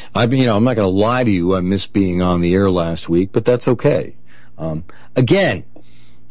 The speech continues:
uh, the best way to state this is D C is going to be somewhere. I don't know where it's going to be. Um, I don't know if it'll be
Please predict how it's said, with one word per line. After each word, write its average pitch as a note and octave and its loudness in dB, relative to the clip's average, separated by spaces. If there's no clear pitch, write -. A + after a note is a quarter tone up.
uh, C#3+ -10
the C3+ 2
best F3+ 2
way F3+ 6
to D3 0
state C#3+ 2
this A2+ 2
is A2 2
D B2+ 2
C C#3 2
is A#2 0
going A2+ 2
to A#2 0
be G#2 2
somewhere. A2 0
I G#2+ 2
don't C#3+ 2
know C3 2
where B2+ 2
it's B2+ -6
going A#2 4
to G#2+ 2
be. A#2+ 2
Um, D#2+ -4
I A2+ 4
don't A2+ 2
know G#2+ 4
if G2 0
it'll G2+ 4
be F#2+ 0